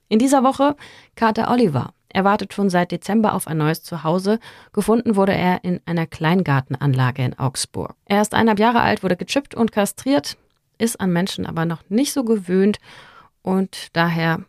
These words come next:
nicht so ganz zutraulich, aber zutraulicher mit Futter. Er sucht ein Zuhause, in dem keine kleinen Kinder leben und keine weiteren Haustiere, weil er in seiner Angst noch viel Geduld von seinen neuen BesitzerInnen braucht. Einen Links zu der Haustierserie findet ihr auch mit in den Shownotes.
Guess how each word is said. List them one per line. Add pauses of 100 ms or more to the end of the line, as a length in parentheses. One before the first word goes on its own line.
(320)
nicht
so
ganz
zutraulich,
aber
zutraulicher
mit
Futter. (140)
Er
sucht
ein
Zuhause,
in
dem (360)
keine
kleinen
Kinder
leben
und
keine
weiteren
Haustiere, (500)
weil
er
in
seiner
Angst
noch
viel
Geduld
von
seinen
neuen
BesitzerInnen
braucht. (400)
Einen
Links
zu
der
Haustierserie
findet
ihr
auch
mit
in
den
Shownotes.